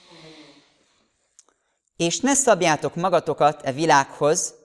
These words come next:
hanem változzatok el az elmétek megújulása által, hogy megítélhessétek, mi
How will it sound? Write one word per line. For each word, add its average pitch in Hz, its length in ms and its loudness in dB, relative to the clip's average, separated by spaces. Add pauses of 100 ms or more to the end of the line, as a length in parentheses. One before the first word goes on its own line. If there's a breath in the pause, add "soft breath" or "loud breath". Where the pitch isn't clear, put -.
(680)
hanem 175 420 -2
változzatok 226 840 -2
el 160 560 -2 (180)
az 156 300 -6
elmétek 202 720 -2
megújulása 143 920 -6
által, 135 760 -2 (540)
hogy 170 220 -4
megítélhessétek, 143 1300 -2 (380 soft breath)
mi 262 300 0